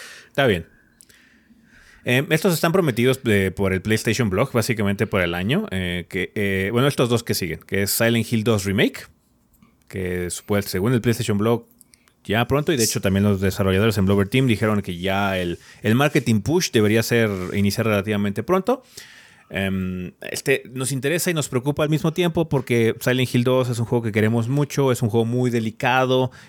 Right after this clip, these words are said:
en muchos sentidos, es, em, es una tarea titánica sacarlo bien. Vamos a ver, ojalá que Bloober haga un buen trabajo, ojalá que Konami no la cague. Eh, esperado está, indudablemente. Tenemos ganas de jugarlo y lo vamos a jugar.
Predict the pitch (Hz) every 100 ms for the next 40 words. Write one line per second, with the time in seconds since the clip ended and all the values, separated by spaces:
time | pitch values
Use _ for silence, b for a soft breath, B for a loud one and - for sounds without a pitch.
0 | B - 101 113 - 107 104 - 139 143
1 | 139 135 - 117 107 - - 95 82 64
2 | - - - _ - 120 113 104 113 113
3 | 113 131 123 117 113 107 101 107 101 98
4 | 95 - - 98 110 101 110 147 180 -
5 | b b b - 87 85 90 104 135 82
6 | 90 85 - 90 123 127 110 98 92 90
7 | 101 123 135 135 123 - 87 87 85 85
8 | 92 92 92 92 147 151 151 147 b b
9 | b _ _ _ - 95 - _ _ _
10 | _ _ _ - - 113 - 165 160 -
11 | - - 104 104 101 90 82 101 123 117
12 | 110 98 156 170 190 101 104 87 135 190